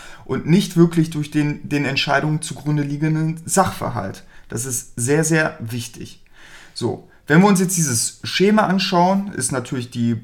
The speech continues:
Verfassungsbeschwerde aufgeteilt, einmal in die Zulässigkeit und einmal in die Begründetheit. Und, ähm, ja, im Rahmen der Zulässigkeit gibt es meiner Meinung nach ein kleines Problem. Das müsste man,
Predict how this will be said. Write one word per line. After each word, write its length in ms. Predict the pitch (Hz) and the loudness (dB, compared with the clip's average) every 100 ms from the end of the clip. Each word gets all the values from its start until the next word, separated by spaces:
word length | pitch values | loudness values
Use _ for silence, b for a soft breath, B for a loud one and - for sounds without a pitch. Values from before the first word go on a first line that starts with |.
| - | -10
Verfassungsbeschwerde 920 | - 113 143 151 - 120 - 113 107 | -10 -6 -6 -6 -8 -10 -6 -4 -2
aufgeteilt, 520 | - 165 160 - 135 | -2 -2 -4 -4 -4
einmal 300 | - 123 120 | -2 -2 -2
in 100 | 107 | -4
die 100 | 104 | -6
Zulässigkeit 920 | 107 - 202 202 185 160 - 156 151 - | -8 -6 2 2 2 -4 -4 -2 -2 -4
und 140 | 113 | -4
einmal 400 | 107 113 - - | -2 -2 -4 -4
in 120 | 107 | -6
die 80 | 104 | -6
Begründetheit. 880 | - 104 156 196 175 170 156 156 - B B B B B | -10 -2 2 4 4 2 0 0 -4 B B B B B
Und, 360 | - 131 131 - - | -2 -2 -2 -4 -2
ähm, 200 | 123 120 | 0 4
ja, 140 | 127 | 2
im 200 | - 131 | 2 -4
Rahmen 260 | 120 131 143 | 0 2 2
der 140 | 117 | -2
Zulässigkeit 1040 | - 180 208 185 - 170 - 165 175 202 - b _ | -2 0 4 4 4 -2 -4 -2 0 -2 -14 b _
gibt 180 | 151 - | -6 -4
es 140 | - | -4
meiner 300 | 127 135 135 | 0 0 0
Meinung 360 | 127 131 127 110 | 0 -2 -2 -2
nach 260 | 120 113 | -2 -2
ein 200 | - 117 | -2 -4
kleines 380 | 117 117 113 110 | -2 -2 -2 -4
Problem. 680 | - - 110 117 165 208 - | -8 -8 -4 0 0 0 -4
Das 260 | 120 - | -4 -4
müsste 440 | 127 160 208 - 165 | 0 2 2 2 2
man, 380 | 156 147 151 | 4 2 0